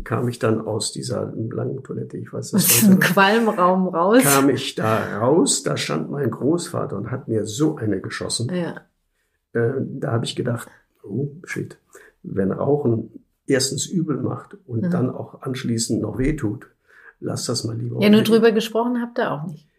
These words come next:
Speaker 1: Nee, aber da wusste
Speaker 2: Das,
Speaker 1: ich in
Speaker 2: da
Speaker 1: dem
Speaker 2: wusstest
Speaker 1: Moment,
Speaker 2: du,
Speaker 1: ich
Speaker 2: das
Speaker 1: wusste in
Speaker 2: wusste
Speaker 1: dem Moment, ähm,
Speaker 2: Ähm.
Speaker 1: ja.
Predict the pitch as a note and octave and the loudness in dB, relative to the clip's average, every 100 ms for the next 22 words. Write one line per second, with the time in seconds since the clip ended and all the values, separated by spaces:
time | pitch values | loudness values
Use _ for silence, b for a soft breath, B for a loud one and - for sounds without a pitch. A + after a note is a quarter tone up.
0 | _ _ - B3+ A3+ G3 F#3 F#3+ - F3 | _ _ 2 6 8 6 4 2 0 2
1 | F3 G3 F#3+ G#3+ - D3+ - C4 D#3+ D#3+ | 2 4 4 4 6 8 8 8 8 8
2 | D3+ B2+ D3+ A#3 D#3 D#3 C#3+ D3 D3 C3+ | 8 6 4 4 2 6 6 6 6 6
3 | C3 C3 B2 - C3 A#2+ A#2+ A#2 D#3+ F4 | 6 4 2 0 2 4 4 2 0 -4
4 | - - - A#2 G#2+ A#2+ | -8 -10 -4 -2 -2 -6